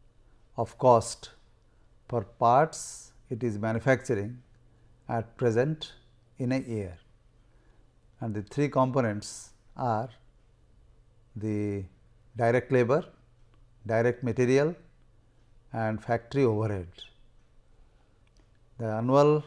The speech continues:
direct labor cost is rupees thirty thousand, annual direct material cost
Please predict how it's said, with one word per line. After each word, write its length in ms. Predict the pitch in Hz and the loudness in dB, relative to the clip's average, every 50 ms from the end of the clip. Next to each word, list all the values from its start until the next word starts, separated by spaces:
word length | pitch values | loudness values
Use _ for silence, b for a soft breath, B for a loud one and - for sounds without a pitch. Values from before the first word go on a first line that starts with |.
| - - | -8 -4
direct 340 | 120 113 113 120 123 - - | 0 2 2 2 2 2 0
labor 220 | 135 123 120 117 | 2 4 4 2
cost 500 | 107 - 113 117 135 151 - - - - - - _ _ - _ - - - - - _ _ _ | 2 2 2 2 2 2 -2 -6 -14 -20 -20 -20 _ _ -20 _ -20 -20 -20 -20 -20 _ _ _
is 220 | 120 117 110 101 | -4 -4 -4 -2
rupees 320 | 110 107 - - 120 107 - | -4 -6 -4 -4 -4 -4 -4
thirty 280 | - 117 - - 139 | -8 -10 -4 -4 -4
thousand, 480 | - - 127 110 101 87 98 113 139 - - - - - - _ _ _ _ _ _ - _ _ _ _ - _ _ _ _ _ _ _ _ | 0 2 0 0 0 -2 -6 -10 -10 -12 -16 -20 -20 -20 -20 _ _ _ _ _ _ -20 _ _ _ _ -20 _ _ _ _ _ _ _ _
annual 540 | - 117 113 117 120 131 131 135 139 143 143 - - _ _ _ _ - 110 | -6 -4 -2 2 4 4 4 4 4 2 -2 -6 -14 _ _ _ _ -8 -4
direct 400 | 101 107 110 123 123 - - 127 | 0 2 2 2 2 0 -4 -8
material 400 | 113 95 135 135 147 147 139 123 | -4 -2 2 4 6 6 6 4
cost 440 | - 139 131 135 135 - - - | 2 2 0 0 0 -4 -12 -18